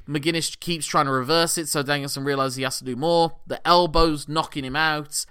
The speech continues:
and then applying the cattle mutilation. And it, I was surprised at how quickly it was paid off that McGuinness was out, but I guess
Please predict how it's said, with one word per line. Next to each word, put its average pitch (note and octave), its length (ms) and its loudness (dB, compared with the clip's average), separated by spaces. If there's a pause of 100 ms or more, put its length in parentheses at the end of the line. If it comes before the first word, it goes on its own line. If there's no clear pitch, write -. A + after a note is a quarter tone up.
and D3 160 -2
then D3 140 4
applying E3 400 6
the C#3+ 80 -2
cattle C#3 300 -2
mutilation. C3 560 -4
And D3 100 -4
it, D3 140 -4
I - 80 -4
was D3 160 -6 (160)
surprised B3 440 6
at D3+ 120 -4
how F3 180 2
quickly D#3 560 -2
it B2 80 -4
was B2 140 -8
paid C3+ 340 -2
off C3+ 220 -4
that A#2+ 200 -6
McGuinness B2 320 -10
was C3 120 -6
out, C3+ 160 2
but A#2 80 -4
I C#3+ 60 -2
guess D#3+ 260 -4